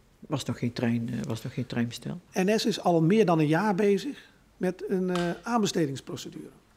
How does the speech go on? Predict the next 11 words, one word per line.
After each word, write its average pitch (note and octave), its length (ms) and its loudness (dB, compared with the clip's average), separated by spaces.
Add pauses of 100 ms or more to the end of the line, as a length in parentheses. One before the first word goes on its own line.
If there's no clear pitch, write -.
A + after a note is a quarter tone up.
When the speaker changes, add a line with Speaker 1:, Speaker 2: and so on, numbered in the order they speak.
(1080)
Speaker 2:
Had G3 180 2
het G3+ 100 0
dan F#3 140 0
niet F3+ 140 0
in F3 100 2
de D#3+ 60 4
reden G3 300 4
gelegen F3 340 0
dat E3 140 0
het D#3 100 -2
ministerie D#3+ 680 0